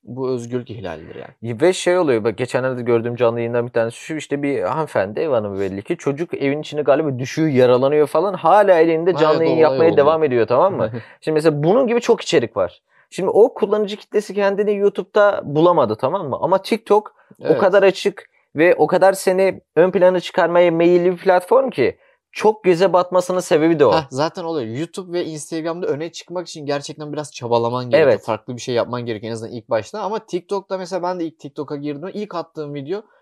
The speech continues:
Speaker 1: hiç takipçim yok, bir şeyim yok. Bir tane öyle rastgele bir video attım.
Speaker 2: Hı hı.
Speaker 1: Video yirmi bin izlendi birden.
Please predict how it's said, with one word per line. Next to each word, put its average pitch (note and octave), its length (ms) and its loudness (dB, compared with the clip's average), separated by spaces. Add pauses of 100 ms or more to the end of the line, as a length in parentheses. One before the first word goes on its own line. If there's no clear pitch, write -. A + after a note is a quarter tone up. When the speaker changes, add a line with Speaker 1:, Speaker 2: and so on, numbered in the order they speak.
(140)
Speaker 1:
hiç F#3 180 -12
takipçim E3+ 600 -6
yok, C3+ 120 -8
bir C#3+ 120 -8
şeyim F3 280 -6
yok. F#3 160 -12
Bir F#3 100 -10
tane D3+ 280 -6
öyle D3+ 220 -4
rastgele D#3+ 560 -6
bir D3 100 -4
video E3 260 -2
attım. G#2+ 280 -6
Speaker 2:
Hı G2 40 -10
hı. G#2 120 -14 (180)
Speaker 1:
Video F3 240 -8
yirmi F3+ 380 -4
bin E3+ 100 -6
izlendi G#2 420 -8
birden. F2 240 -12